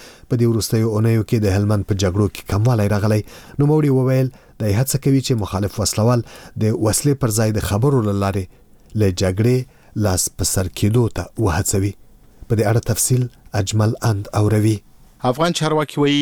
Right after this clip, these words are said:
Speaker 2: په هلمند کې عملیات ښه روان دي او دغلته د مخالفو وسلوالو خوځښتونه د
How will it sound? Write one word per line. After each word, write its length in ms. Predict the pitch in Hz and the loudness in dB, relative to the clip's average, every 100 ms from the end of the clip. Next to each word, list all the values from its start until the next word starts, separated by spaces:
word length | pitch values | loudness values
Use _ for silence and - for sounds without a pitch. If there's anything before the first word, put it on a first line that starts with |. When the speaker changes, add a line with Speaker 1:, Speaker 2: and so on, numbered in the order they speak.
| 143 - | 0 -2
Speaker 2:
په 240 | 117 110 98 | -2 -2 -2
هلمند 320 | 98 110 110 | -2 0 -2
کې 200 | - 98 | -4 -2
عملیات 360 | 92 95 98 - | 0 0 -2 -4
ښه 160 | - 117 | -6 -2
روان 260 | 139 156 165 | 0 0 0
دي 60 | 165 | 0
او 80 | 151 | 0
دغلته 280 | 139 127 123 | 0 -2 -2
د 80 | 110 | -4
مخالفو 420 | - 104 104 107 | -2 -6 -4 -4
وسلوالو 440 | 98 - 95 92 90 | -4 -2 -2 -2 -2
خوځښتونه 580 | 95 87 87 - 120 117 | -6 -8 -8 -2 0 0
د 80 | 113 | 0